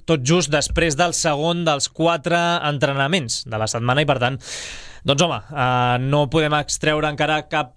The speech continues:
conclusió de cara al partit, qui jugarà, qui no jugarà, encara, doncs això, tot just com diem, eh, segon entrenament, demà han de fer tot el tema d'estratègia, dissabte la convocatòria, però bé,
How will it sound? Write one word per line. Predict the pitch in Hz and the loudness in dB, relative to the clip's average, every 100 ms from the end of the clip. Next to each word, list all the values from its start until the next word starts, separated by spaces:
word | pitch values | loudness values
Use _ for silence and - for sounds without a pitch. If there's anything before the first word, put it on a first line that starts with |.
| - | -2
conclusió | 160 156 127 156 151 147 131 156 160 160 | 0 0 2 2 4 2 2 2 4 4
de | 156 143 | 2 0
cara | 147 151 | 0 -2
al | 139 | 0
partit, | 143 135 165 165 165 | -2 -2 -2 -2 -2
qui | 143 120 | -2 -2
jugarà, | 123 120 131 135 | 0 2 2 0
qui | 123 | -4
no | 120 110 | -4 -4
jugarà, | 110 110 123 127 131 120 | -2 2 2 2 0 0
encara, | 110 117 117 117 | 0 2 4 2
doncs | 113 110 | 2 -2
això, | 110 123 107 | 0 0 0
tot | 113 | 0
just | 120 - | 0 -2
com | 123 | 0
diem, | 113 120 101 - - - | 2 0 -2 -10 -18 -2
eh, | 110 110 107 104 104 104 | 2 2 4 2 2 0
segon | - 117 120 | 2 2 2
entrenament, | 123 123 123 143 156 160 139 | 2 2 2 2 2 0 0
demà | 113 113 | 0 0
han | 117 | 2
de | |
fer | 123 | 0
tot | 120 117 | 2 2
el | 113 123 | 2 0
tema | 117 | 2
d'estratègia, | 113 120 120 151 127 151 156 147 | 0 0 2 2 4 2 2 -2
dissabte | 120 120 107 117 113 110 | -2 -4 0 2 4 4
la | 113 117 110 | 4 2 0
convocatòria, | 127 127 139 147 147 156 - - - - - - - | 0 0 2 2 2 0 -2 -18 -18 -20 -20 -10 0
però | 160 | 2
bé, | 185 147 | 2 -2